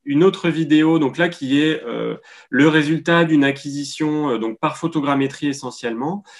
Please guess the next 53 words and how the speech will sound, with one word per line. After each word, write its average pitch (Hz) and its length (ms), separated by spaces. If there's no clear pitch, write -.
Euh, 113 200
donc, 123 220
on 127 140
était 120 240
deux 165 420
dans 131 180
la, 117 380
dans 117 140
la 131 100
salle 127 260
du 117 100
fond. 175 380
On 180 220
a 123 100
passé 131 320
à 139 40
peu 127 120
près - 280
quatre 160 360
jours. 175 460
Euh, 107 100
donc, 107 220
la, 110 200
la, 113 220
la, 113 180
le, 117 180
le 117 140
temps 147 140
de 143 40
présence 143 300
dans 131 80
la 117 100
grotte 123 280
est - 100
assez 117 240
réduit, 123 360
hein, 165 120
mais - 120
en 117 120
quatre 190 340
jours, 165 240
on 151 160
a 123 80
produit 127 320
à 139 40
peu 117 140
près 135 240
quinze 127 280
mille, 139 260
euh, 110 260
quinze 131 240
mille 139 160
images 139 400